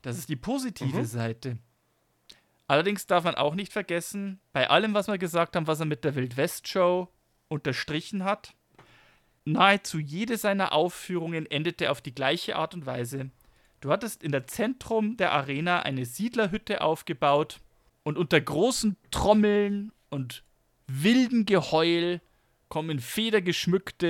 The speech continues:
Speaker 1: Indianer in Kriegsbemalung an und umzingeln die Hütte, kreisen sie ein,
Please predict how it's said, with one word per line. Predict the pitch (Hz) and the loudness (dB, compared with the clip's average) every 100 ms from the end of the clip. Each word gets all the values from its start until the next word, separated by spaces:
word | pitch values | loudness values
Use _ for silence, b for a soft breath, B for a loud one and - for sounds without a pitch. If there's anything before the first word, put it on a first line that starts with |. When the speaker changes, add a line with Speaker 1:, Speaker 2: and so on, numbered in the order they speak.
| 165 | 2
Speaker 1:
Indianer | 175 175 151 147 185 190 | 4 2 2 2 4 2
in | - 143 | 2 -2
Kriegsbemalung | - - 240 - - 180 156 151 160 160 160 165 - | 0 -2 -2 -6 0 0 2 4 4 2 0 -4 6
an | 160 170 170 | 6 6 2
und | 156 - | -2 2
umzingeln | 160 143 - 247 226 226 | 0 0 0 2 4 4
die | 175 151 | 4 2
Hütte, | 185 - 175 | 2 4 0
kreisen | - - 151 214 208 208 | 2 0 2 2 2 -2
sie | 196 185 | -2 2
ein, | 151 160 170 170 | 2 2 0 -4